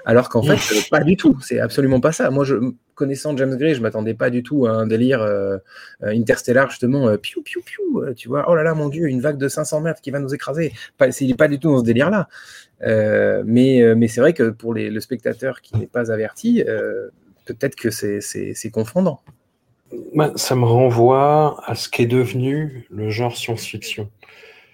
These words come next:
Speaker 2: C'est, c'est très particulier parce que tu, enfin, je, je sais pas si tu peux refaire un film maintenant, vu, vu, euh, le stade où on arrive à l'humanité, vu les menaces existentielles qui pèsent sur elle,
Speaker 1: Mm.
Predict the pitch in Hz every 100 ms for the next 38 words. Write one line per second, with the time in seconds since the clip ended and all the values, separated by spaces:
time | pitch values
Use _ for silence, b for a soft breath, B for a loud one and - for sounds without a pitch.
0 | B - - - - 117 110 110 107 104
1 | 101 98 95 85 - 120 139 143 131 131
2 | 143 160 160 120 - 117 - 127 113 -
3 | - 117 131 123 123 - 180 214 202 -
4 | - 139 117 120 - 143 143 113 104 -
5 | 139 139 110 107 110 107 117 120 131 127
6 | b b b b _ 107 135 120 127 165
7 | 170 143 120 110 107 - 131 123 113 110
8 | 110 110 104 101 107 107 139 147 113 120
9 | 131 120 123 123 120 113 101 107 - 101
10 | - 120 113 113 - - 101 - - 104
11 | 120 151 120 - B B B B 123